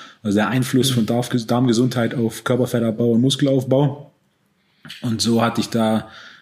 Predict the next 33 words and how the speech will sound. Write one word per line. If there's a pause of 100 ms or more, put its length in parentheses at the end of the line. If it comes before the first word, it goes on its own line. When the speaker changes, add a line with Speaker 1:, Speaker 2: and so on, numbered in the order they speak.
(140)
Speaker 1:
äh,
kam
das
Thema
der
Einfluss
von (720)
Darm
auf
Rückenschmerzen
aus
Sicht
des
Therapeuten. (500)
Dann
hast
ja
du
deinen
Speaker 2:
Stimmt.
Speaker 1:
Punkt
gemacht
mit
dem
Blinddarm, (400)
dass
ein
entzündeter
Speaker 2:
<clears throat>
Speaker 1:
Blinddarm
sich
auswirkt
auf